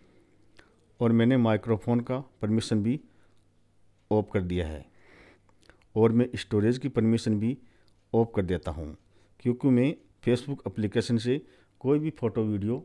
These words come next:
अपलोड नहीं करता हूँ। इसी प्रकार से हम WhatsApp का सेट करते हैं। तो WhatsApp पर क्लिक करेंगे,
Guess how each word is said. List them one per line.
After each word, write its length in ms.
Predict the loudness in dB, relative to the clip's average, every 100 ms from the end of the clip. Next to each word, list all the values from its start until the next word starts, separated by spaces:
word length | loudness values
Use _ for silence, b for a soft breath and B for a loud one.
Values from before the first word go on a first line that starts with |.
| -14
अपलोड 340 | -6 0 0 0
नहीं 160 | -6
करता 260 | -10 -12 -12
हूँ। 180 | -10 -6
इसी 200 | -4 -2
प्रकार 340 | -4 2 2
से 220 | 2 -2 -2
हम 140 | 2 2
WhatsApp 420 | 2 -2 -8 -4
का 60 | -2
सेट 260 | 0 -2
करते 280 | -2 -2 -2
हैं। 200 | -2 -6 _ _ _ _ _ _ _ _ b b b b b b _ _ _ _ _ _ _ _ _ _ _ _ -20 _ _ _ -20 -20 -20 _ _ _ _ _ _ _ _ _ _ _ _ _ _ -20 -18 -4
तो 80 | 0
WhatsApp 380 | 2 0 -2 -4
पर 60 |
क्लिक 280 | -2 0 2
करेंगे, 340 | 2 2 0